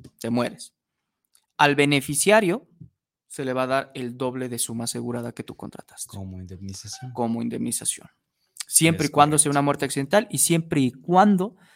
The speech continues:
Speaker 1: tengas contratado
Speaker 2: Esa
Speaker 1: esa cobertura.
Speaker 2: cobertura.
Speaker 1: Si no,
Speaker 2: Sí, claro.
Speaker 1: no va a poderse, no se puede pagar esa indemnización.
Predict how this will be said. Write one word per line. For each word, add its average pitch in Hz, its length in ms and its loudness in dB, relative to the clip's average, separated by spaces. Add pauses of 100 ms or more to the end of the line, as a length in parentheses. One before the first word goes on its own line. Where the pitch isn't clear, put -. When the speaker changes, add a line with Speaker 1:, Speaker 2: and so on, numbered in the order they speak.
(540)
Speaker 1:
tengas 143 520 2 (240)
contratado 113 800 -2 (200)
Speaker 2:
Esa 107 220 -6
Speaker 1:
esa 113 160 -2
cobertura. 98 540 -10
Speaker 2:
cobertura. - 160 -20
Speaker 1:
Si 131 180 -2
no, 175 380 2
Speaker 2:
Sí, 107 80 -16
claro. 120 160 -4
Speaker 1:
no 127 120 0
va 123 100 4
a 120 80 -10
poderse, 120 520 -6
no 120 80 -8
se 120 100 -10
puede 123 200 -2
pagar 117 280 -6
esa 117 180 -8
indemnización. - 560 -10